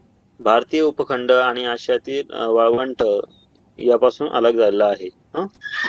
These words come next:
हिंदुकुश पर्वतातील खैबर बोलन या खिंडीमधून जाणारा खुष्कीचा व्यापारी मार्ग आहे.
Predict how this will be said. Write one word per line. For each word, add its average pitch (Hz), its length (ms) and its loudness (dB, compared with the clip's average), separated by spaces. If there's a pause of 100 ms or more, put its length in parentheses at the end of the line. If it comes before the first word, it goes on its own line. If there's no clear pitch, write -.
(500)
हिंदुकुश 156 440 2
पर्वतातील 151 540 2
खैबर 143 360 0
बोलन 139 300 0
या 139 140 -4
खिंडीमधून 131 520 -6
जाणारा 127 540 2 (120)
खुष्कीचा 139 520 0
व्यापारी 117 400 2
मार्ग 110 300 -2
आहे. 104 440 2